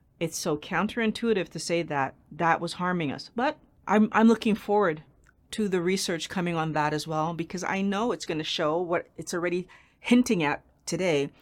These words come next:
which is that there is no issue with eating protein as long as you don't eat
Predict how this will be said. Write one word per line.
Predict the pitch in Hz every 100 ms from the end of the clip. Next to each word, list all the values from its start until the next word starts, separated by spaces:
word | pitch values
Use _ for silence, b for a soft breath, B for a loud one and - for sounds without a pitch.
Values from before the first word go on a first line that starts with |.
| B
which | 175 170
is | 175
that | 165 151 165
there | 147
is | 151 151
no | 165 165
issue | 208 190 165
with | 160 160 -
eating | 160 156
protein | 202 254 277 - 156 - _ _ B B B B -
as | 170
long | 170 175
as | 180 185
you | 180
don't | 156 151 -
eat | 139